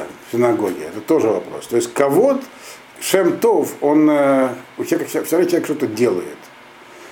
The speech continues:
Если он ничего не делает, то действительно ему критерий не, неизвестно ему критерий не применить. Но, э, написано, до этого было написано, что человек, хахам не может не, не вступать в, э,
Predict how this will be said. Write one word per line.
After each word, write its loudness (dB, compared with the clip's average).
Если 2
он 6
ничего 2
не 4
делает, 2
то 0
действительно -2
ему 4
критерий 4
не, 0
неизвестно 0
ему 0
критерий 0
не 0
применить. 0
Но, 2
э, 2
написано, 0
до 0
этого 2
было 0
написано, -8
что -10
человек, -2
хахам 0
не 4
может 2
не, -4
не -10
вступать -10
в, -18
э, -10